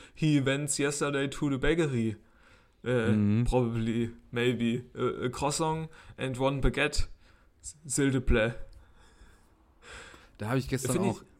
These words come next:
Speaker 2: gestern
Speaker 1: Ja.
Speaker 2: hab ich einen Master-, einen Masterstudenten Englisch sprechen hören,
Speaker 1: Mhm.
Speaker 2: aus dem, aus dem Zufall heraus.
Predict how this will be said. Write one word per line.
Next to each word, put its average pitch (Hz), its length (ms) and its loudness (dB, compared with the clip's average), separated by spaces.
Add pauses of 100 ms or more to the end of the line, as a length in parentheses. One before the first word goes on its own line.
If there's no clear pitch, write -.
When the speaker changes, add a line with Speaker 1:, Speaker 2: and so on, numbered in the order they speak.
(320)
Speaker 2:
gestern 135 280 -4
Speaker 1:
Ja. 127 80 0
Speaker 2:
hab 127 60 -2
ich 113 160 -6
einen 113 240 -4
Master-, 127 460 -6
einen 110 180 -6
Masterstudenten 107 960 -8
Englisch 123 300 -2
sprechen 92 380 -8
hören, 101 340 -6 (580)
Speaker 1:
Mhm. 117 100 -10
Speaker 2:
aus 120 200 -2
dem, 113 280 -4
aus 110 160 -10
dem 110 160 -4
Zufall 110 460 -6
heraus. 85 560 -8